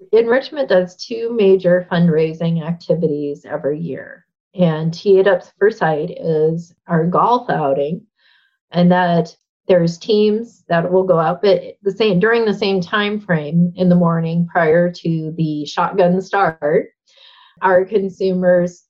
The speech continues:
all the youth in the program, and some of the adults participate in a golf clinic to learn how to golf as somebody who's visually impaired and some of those adaptive techniques.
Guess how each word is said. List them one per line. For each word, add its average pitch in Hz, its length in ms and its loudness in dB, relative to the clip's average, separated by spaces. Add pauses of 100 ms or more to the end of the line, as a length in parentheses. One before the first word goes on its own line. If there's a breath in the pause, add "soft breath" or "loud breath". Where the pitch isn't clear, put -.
all 165 240 -2
the 170 100 -4
youth 170 280 -2
in 185 100 -4
the 170 200 0
program, 165 500 0
and 160 260 -6
some 170 140 0
of 160 80 0
the 160 120 -4
adults 196 380 -2
participate 185 720 -4
in 180 100 0
a 170 60 2
golf 175 400 0
clinic 165 480 -8 (240)
to 185 80 0
learn 156 340 -2
how 151 460 -6
to 156 340 -6
golf 180 400 0
as 170 140 -8
somebody 156 360 -8
who's 165 220 -4
visually 143 460 -6
impaired 143 360 -4
and 165 140 -6
some 151 140 -16
of 135 80 -10
those 151 220 -8
adaptive 147 460 -8
techniques. 180 720 -4